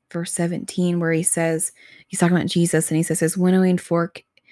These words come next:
is in his hand to clear his threshing floor and to gather the wheat into his barn, but he will burn up the chaff with unquenchable fire."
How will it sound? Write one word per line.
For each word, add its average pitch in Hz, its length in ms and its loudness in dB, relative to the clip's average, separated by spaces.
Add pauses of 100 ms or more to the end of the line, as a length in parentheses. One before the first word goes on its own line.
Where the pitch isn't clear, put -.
(500)
is 175 160 0
in 185 180 2
his 196 220 0
hand 170 400 -2
to 160 80 -6
clear 170 320 -2
his 160 240 -2
threshing 165 480 -2
floor 202 480 -6 (1040)
and 170 120 0
to 185 100 0
gather 185 440 4
the 214 120 4
wheat 165 300 0
into - 180 -6
his 175 260 -2
barn, 151 560 -6 (580)
but 170 120 -4
he 170 100 0
will 170 100 4
burn 175 340 0
up 180 120 -6
the 202 80 -8
chaff 175 540 -8
with 175 160 -6
unquenchable 160 840 -8
fire." - 520 -14